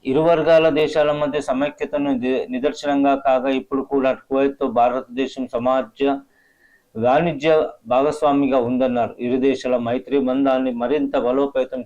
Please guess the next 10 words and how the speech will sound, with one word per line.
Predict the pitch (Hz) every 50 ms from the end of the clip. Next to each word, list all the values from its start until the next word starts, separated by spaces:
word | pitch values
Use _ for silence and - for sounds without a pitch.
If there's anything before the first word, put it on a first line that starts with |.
| - 131
చేసేందుకు | 131 127 131 131 127 120 117 - 120
సాంకేతిక | - 123 120 120 135 135 - 143 139 - - -
మొదలు | 123 117 117 120 120 131 127 131 123 110
దశ | 123 117 - 135 131 127 127 123 _ _ _ _ _ _ _ _ _ _ _ -
రక్షణ | 127 127 - - 147 139 139 135
దాకా | 123 131 127 123 - - _ _ _ _ _ _ _ _ _ _ _ _ _ - 143 143 143 143 139 117
ద్వైపాక్షిక | 113 104 123 127 143 139 139 147 147 143 143 - 147 135 143
ఒప్పందాలు | 147 139 131 120 127 - 135 131 135 131 131 127 127 131
కుదుర్చుకుంటున్నట్లు | 127 127 120 135 139 139 - - - 139 127 127 123 123 120 117 - 143 139
వివరించారు. | 127 123 113 120 123 113 - 117 110 107 104 98